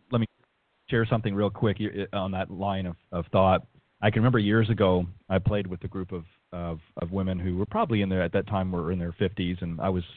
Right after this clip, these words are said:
you know, it's probably, what, twenty years ago now, so I was in my, in my thirties. But, um, and, you know, I was always a, a, a good golfer, and I, I got put in with this group, and I remember there were a group of young guns that, that younger than me,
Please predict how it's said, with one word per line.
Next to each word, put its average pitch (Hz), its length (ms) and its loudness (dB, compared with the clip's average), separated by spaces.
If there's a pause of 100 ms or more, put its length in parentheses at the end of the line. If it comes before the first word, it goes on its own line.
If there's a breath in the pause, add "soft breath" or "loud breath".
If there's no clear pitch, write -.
(100)
you 107 100 -2
know, 85 200 2
it's 85 160 0
probably, 85 240 2
what, 76 120 -2
twenty 82 200 0
years 82 180 2
ago 80 160 0
now, 82 300 0
so 87 80 2
I - 20 4
was 80 200 2
in 87 80 0
my, 78 120 0 (260)
in 85 80 -2
my 82 120 2
thirties. 82 440 2
But, 85 140 2 (800 loud breath)
um, 90 400 2
and, 101 180 2
you 131 60 2
know, 117 80 6
I 120 40 6
was 123 140 4
always 104 220 4
a, 92 160 0
a, 95 240 0
a 95 40 0
good 87 220 -4
golfer, 90 480 -4 (100)
and 92 280 -2
I, 98 240 4
I 98 120 0
got 107 200 0
put 110 100 2
in 101 100 2
with 95 80 -2
this 98 140 2
group, 92 300 0
and 90 100 2
I - 40 4
remember 120 380 4
there 107 120 2
were 92 260 -2
a - 80 -10
group 101 200 -2
of 104 100 0
young 104 200 2
guns 92 440 -2
that, 90 260 -2
that 87 100 -4
younger 95 240 -2
than 85 160 -4
me, 90 280 -2